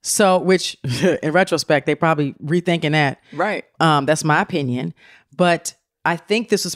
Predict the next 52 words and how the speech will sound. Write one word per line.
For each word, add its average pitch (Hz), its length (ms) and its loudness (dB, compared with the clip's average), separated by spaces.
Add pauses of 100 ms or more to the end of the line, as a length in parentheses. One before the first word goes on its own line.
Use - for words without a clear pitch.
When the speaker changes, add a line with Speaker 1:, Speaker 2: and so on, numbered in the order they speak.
(120)
Speaker 1:
this 269 240 2
could - 320 0
have 214 240 4
been 170 140 0
a 143 60 -4
ploy 151 680 -8 (220)
Speaker 2:
Mm-hmm. 170 440 -8
Speaker 1:
to 185 180 -4
get 185 600 -10 (320)
some 165 260 0
state - 460 -4
security 151 520 -6
Speaker 2:
Some - 200 -6
Speaker 1:
funding. 160 160 -4
Speaker 2:
security. 151 380 -6
Speaker 1:
Or, 151 100 0
yeah. 151 360 -2 (320)
Speaker 2:
So 240 140 0
I'm 311 120 0
gonna 294 200 0
think, 214 300 -6
well, 180 260 4
if 180 140 -4
it 175 80 -4
happened 180 260 -4
in 160 80 -4
New 156 60 -4
York, 175 400 2
then 160 120 -4
they 165 60 -2
can't 233 240 -6
be 175 120 0
asking 160 340 -4
the 139 80 -6
state 156 260 -6
of 143 80 -6
California. 151 480 -2
Speaker 1:
But 156 40 -2
they - 100 2
can - 140 -2
show 190 160 2
a 139 40 -2
precedent 175 560 -4 (240)
of, 156 60 2 (280)
Speaker 2:
Uh, 170 160 2 (100)
right. 160 200 2
Speaker 1:
"We 202 140 4
need 185 320 0
this 165 220 0
because 147 680 0 (300)
we 180 220 2
are 143 420 0